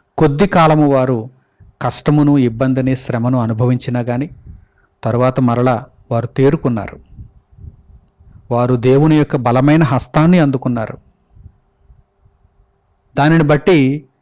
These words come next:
మనము ఈరోజు ఈ పాఠాన్ని నేర్చుకోవాలి. మనలో ఎవరైనా సరే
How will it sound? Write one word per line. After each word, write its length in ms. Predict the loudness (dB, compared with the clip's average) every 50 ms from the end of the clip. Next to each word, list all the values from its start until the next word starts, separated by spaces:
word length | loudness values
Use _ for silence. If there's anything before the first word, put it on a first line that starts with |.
| _ _ _ _ _ _ -6
మనము 240 | -4 -2 0 2 2
ఈరోజు 500 | 2 2 2 2 2 2 2 2 2 2
ఈ 120 | 0 -2
పాఠాన్ని 520 | -2 -2 -4 -4 -4 -2 -2 -2 0 0 0
నేర్చుకోవాలి. 640 | -2 -2 -4 -6 -10 -12 -10 -10 -10 -10 -14 -16 -20 _ _ _ _ _ _ _ _ _ _ _ _ _ _ _ _ _ _ _ _ _ _ _ _ _ _ _ -12 -6
మనలో 360 | -2 0 2 2 4 4 4
ఎవరైనా 420 | 4 4 4 4 4 4 2 2 0
సరే 340 | -2 -2 -6 -6 -6 -8